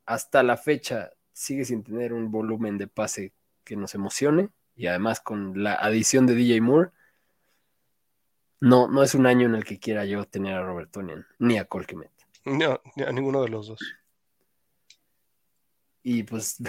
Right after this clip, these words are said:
Speaker 1: Green Bay se sigue desarmando.
Speaker 2: A ver, vea-,
Speaker 1: Eh,
Speaker 2: veamos, veamos.
Speaker 1: veamos, veamos.
Speaker 2: ¿En qué,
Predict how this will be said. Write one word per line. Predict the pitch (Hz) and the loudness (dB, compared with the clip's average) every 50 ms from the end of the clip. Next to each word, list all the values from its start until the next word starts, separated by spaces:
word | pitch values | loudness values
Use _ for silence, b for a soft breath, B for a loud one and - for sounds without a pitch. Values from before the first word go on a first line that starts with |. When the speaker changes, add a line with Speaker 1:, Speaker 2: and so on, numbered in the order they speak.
| - - | -6 -2
Speaker 1:
Green | 139 143 147 147 | 2 4 6 8
Bay | 147 151 143 | 8 8 8
se | 143 131 | 6 4
sigue | 117 127 135 139 | 4 4 6 6
desarmando. | 123 113 - - 107 107 110 117 123 123 117 110 110 - _ _ _ _ _ _ _ _ _ _ _ _ _ _ _ _ _ _ _ _ _ _ _ _ _ _ _ _ _ _ _ _ _ _ _ _ _ _ _ _ - - _ _ _ _ _ _ _ - - - | 6 4 2 0 -2 -2 0 2 2 2 2 0 -2 -8 _ _ _ _ _ _ _ _ _ _ _ _ _ _ _ _ _ _ _ _ _ _ _ _ _ _ _ _ _ _ _ _ _ _ _ _ _ _ _ _ -20 -20 _ _ _ _ _ _ _ -20 -18 -6
Speaker 2:
A | - 117 | 0 4
ver, | 113 120 131 147 143 123 - - | 6 8 8 8 6 4 0 -2
vea-, | 117 123 131 123 127 131 | 2 4 6 6 6 4
Speaker 1:
Eh, | 110 113 | 2 2
Speaker 2:
veamos, | 123 131 143 143 143 135 123 113 - - - - - - | 6 6 8 8 6 4 0 -4 -6 -8 -12 -12 -14 -12
veamos. | - 110 117 131 139 135 123 113 - - | -6 0 2 4 4 4 2 -2 -8 -6
Speaker 1:
veamos, | 117 101 73 - 139 151 - - - - - - | -6 -4 -4 -4 -6 -10 -14 -16 -18 -20 -18 -16
veamos. | - 65 - - 254 - - - | -14 -12 -10 -10 -10 -10 -12 -12
Speaker 2:
¿En | - | -10
qué, | - 131 | -10 -10